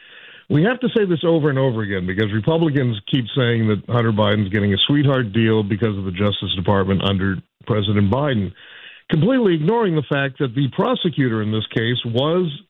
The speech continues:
uh, appointed by Donald Trump, not by anyone in the Biden administration.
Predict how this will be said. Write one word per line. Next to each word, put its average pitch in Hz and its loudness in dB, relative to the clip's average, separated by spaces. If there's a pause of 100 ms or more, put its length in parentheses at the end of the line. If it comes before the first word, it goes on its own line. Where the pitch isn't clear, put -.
(420)
uh, 117 0
appointed 143 0
by 131 0
Donald 131 -2
Trump, 196 -2
not 127 -2
by 135 -2
anyone 151 2
in 110 -2
the 101 -4
Biden 98 0
administration. 101 0